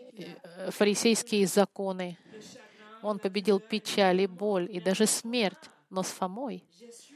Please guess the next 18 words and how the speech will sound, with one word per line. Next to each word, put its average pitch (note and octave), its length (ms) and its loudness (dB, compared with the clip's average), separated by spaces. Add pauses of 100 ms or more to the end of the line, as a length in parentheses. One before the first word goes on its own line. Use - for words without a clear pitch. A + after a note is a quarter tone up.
(300)
Иисус - 680 -2 (280)
победил G3 680 -2 (120)
сомнение. G3 880 -4 (840)
Он F#3+ 220 -10 (180)
победитель F#3+ 680 -4
над E3+ 200 -6
сомнением E3+ 720 -10 (180)
и F3 60 -18
неверием. E3 580 -8 (1700)
И F#3+ 140 -4
это G3+ 340 -6 (680)
победа, G3+ 480 2
которая F3+ 340 -2
должна F#3 320 0
быть F#3 300 -8
и G3+ 100 -2
у F#3+ 80 -4
вас, F3 560 -4